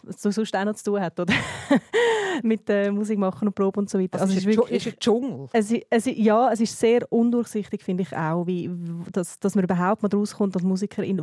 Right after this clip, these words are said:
Speaker 1: wo kann ich eingeben, welche Stiftungen gibt's. Ähm, ich finde, das ist, das, ja, da bin ich absolut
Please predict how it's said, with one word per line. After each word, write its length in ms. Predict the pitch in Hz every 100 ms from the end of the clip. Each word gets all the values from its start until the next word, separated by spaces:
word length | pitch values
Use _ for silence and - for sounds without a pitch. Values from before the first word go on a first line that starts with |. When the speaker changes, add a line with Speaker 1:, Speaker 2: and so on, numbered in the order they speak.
| -
Speaker 1:
wo 180 | 202
kann 180 | 240 190
ich 120 | 180
eingeben, 440 | 190 185 185 175 165
welche 200 | 196 196
Stiftungen 400 | - 190 185 175
gibt's. 240 | 190 - - - - - - -
Ähm, 640 | 180 180 180 180 180 175
ich 80 | -
finde, 180 | - 180
das 140 | 175
ist, 260 | 175 - -
das, 280 | 175 - -
ja, 280 | 180 160 165 - _ -
da 80 | 185
bin 180 | 175
ich 120 | 175 165
absolut 340 | 165 - 185